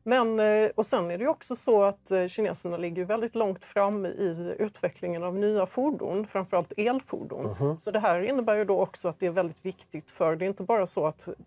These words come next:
Speaker 1: att vi i västvärlden skickar svenska och tyska bilingenjörer till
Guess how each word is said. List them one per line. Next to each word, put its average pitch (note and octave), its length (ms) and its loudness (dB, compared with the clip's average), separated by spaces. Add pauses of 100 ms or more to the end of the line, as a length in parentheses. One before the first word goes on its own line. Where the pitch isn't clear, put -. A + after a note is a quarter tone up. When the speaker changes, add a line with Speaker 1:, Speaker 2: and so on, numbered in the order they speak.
Speaker 1:
att - 240 -10
vi E3+ 400 2 (120)
i F#3 80 -2
västvärlden F#3+ 720 0
skickar D3+ 540 0 (180)
svenska E3 400 -2
och - 80 -8
tyska - 360 -2
bilingenjörer F3+ 880 0
till D#3 320 -4